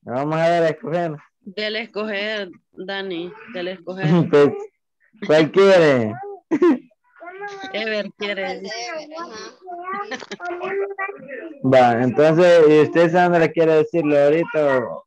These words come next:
Speaker 1: o vos, John?
Speaker 3: Va, espérame.
Speaker 2: Ahorita están ustedes dos.
Speaker 1: Va, entonces yo voy a ser Bel porque ya fui Ever.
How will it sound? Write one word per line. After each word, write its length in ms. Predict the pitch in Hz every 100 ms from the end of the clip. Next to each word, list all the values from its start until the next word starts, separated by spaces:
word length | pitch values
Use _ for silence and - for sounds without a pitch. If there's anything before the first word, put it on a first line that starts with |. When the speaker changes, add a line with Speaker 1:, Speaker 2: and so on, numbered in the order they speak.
| -
Speaker 1:
o 80 | 131
vos, 200 | 147 143
John? 240 | 151 139 131 - _ - 571 554 508 403 - _ _ 440 440 208
Speaker 3:
Va, 60 | 196
espérame. 500 | _ - 226 220 214
Speaker 2:
Ahorita 400 | 208 185 185 233
están 280 | - 233 226
ustedes 380 | 220 202 175 156
dos. 280 | 196 175 - - _ _ _ _ _ _ _
Speaker 1:
Va, 580 | - 127 131 127 117 110
entonces 520 | 110 143 147 147 156
yo 140 | 151 160
voy 120 | 165
a 100 | 160
ser 220 | 160 156
Bel 260 | 139 165 170
porque 320 | 170 170 175
ya 200 | 175 170
fui 160 | 160 160
Ever. 460 | 151 175 160 131